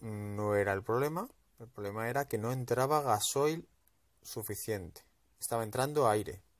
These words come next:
Todo eso por el vaso de gasoil. El vaso que tiene el filtro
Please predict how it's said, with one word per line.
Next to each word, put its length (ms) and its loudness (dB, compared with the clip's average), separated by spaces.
Todo 300 0
eso 260 -2
por 200 2
el 140 -2
vaso 320 0
de 140 2
gasoil. 440 -2
El 100 -12
vaso 300 -2
que 120 2
tiene 220 -2
el 80 -2
filtro 540 2